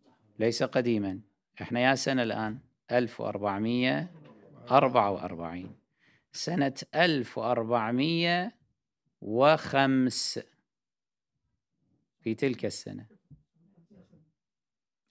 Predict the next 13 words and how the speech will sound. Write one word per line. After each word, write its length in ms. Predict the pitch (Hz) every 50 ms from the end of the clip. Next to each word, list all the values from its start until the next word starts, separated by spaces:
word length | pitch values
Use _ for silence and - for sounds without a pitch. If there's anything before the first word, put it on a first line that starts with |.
| -
إي، 180 | - 175 - _ _ _ _ _ _ _ _ _ 175 180 170 _ 175 175 - - - _ _ _ _ _
قبل 220 | - 151 120 104 -
تسعة 240 | - - - - -
وثلاثين 380 | - - 85 80 80 - -
سنة 240 | - - - - -
تقريبا، 400 | - - - - - - - _ _ _ _ _ _ _ _ _ - -
أربعين 380 | 139 107 82 78 - - -
سنة 280 | - - - - - -
تقريبا، 460 | - - - _ - - _ _ _ _ _ _ _ _ _ _ _ _ _ _ _ _ _ _ _ _ _ _ _ _ _ _
في 180 | _ - 117 107
هذه 340 | 110 113 110 98 95 90 85
الحدود. 500 | 80 - - 82 82 76 - - - - _ _ _ _ _ _ _ _ _ _ _ _ _ _ _ _ _ _ _ _ _ _ _ _ _ _ _ _ _ _ 180 196 202 202 190 - - - - -
نبش 480 | 90 98 120 131 147 156 143 - -